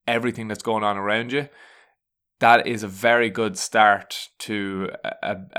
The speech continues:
a better life. I think awareness is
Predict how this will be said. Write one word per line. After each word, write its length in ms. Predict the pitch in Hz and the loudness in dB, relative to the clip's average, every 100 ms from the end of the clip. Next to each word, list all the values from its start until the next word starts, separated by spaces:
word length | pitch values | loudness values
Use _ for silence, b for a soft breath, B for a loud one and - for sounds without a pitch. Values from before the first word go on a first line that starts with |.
| 98 | -4
a 40 | |
better 420 | 95 - 107 95 | -6 -2 0 0
life. 500 | 98 95 92 - - _ b b b b _ _ - | 0 -2 -4 -10 -20 _ b b b b _ _ -8
I 100 | 110 | -6
think 220 | 135 120 | -6 -2
awareness 560 | 117 120 123 113 101 | 0 2 2 2 -4
is 480 | - 113 110 98 95 | -4 -2 -2 -4 -12